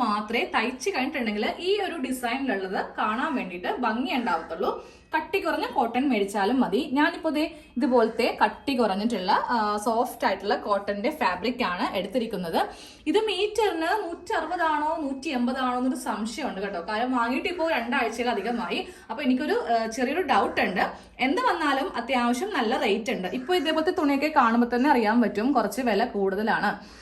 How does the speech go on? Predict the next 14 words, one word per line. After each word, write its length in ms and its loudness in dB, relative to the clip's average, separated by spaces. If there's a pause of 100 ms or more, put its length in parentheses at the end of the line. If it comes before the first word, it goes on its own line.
(680)
പിന്നെ 200 -2
എന്താ, 160 4 (240)
രണ്ടര 360 2
മീറ്റർ 300 0 (120)
ആണ് 200 -2
വാങ്ങിയിട്ടുള്ളത് 500 -4
കേട്ടോ. 160 -2 (360)
അപ്പോ 400 4
നമുക്ക് 280 0 (160)
എത്ര 200 -2 (100)
ഹൈറ്റ് 320 0
ഉണ്ടെങ്കിലും 420 2
വണ്ണം 280 0
കൂടുതലാണെങ്കിലും 640 0